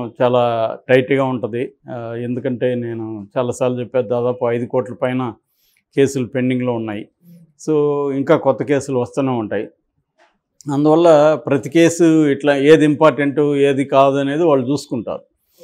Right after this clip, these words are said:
So, దానికే టైమ్ పెడతారు తప్ప కోర్టు సమయాన్ని,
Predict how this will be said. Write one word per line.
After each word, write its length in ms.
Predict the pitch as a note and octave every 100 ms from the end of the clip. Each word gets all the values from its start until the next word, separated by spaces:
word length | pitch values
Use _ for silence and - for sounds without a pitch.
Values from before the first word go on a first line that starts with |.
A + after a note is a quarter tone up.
| - _ -
So, 160 | E3 A#2+
దానికే 400 | B2 C#3+ D#3 E3
టైమ్ 320 | D3+ D3 D3
పెడతారు 440 | C#3 - C3 A#2
తప్ప 180 | B2+ F3 D#3+ C3 C#3+ D3 -
కోర్టు 260 | D3 D3+ E3+
సమయాన్ని, 840 | - D3 D3 D3 C#3+ C#3 C3+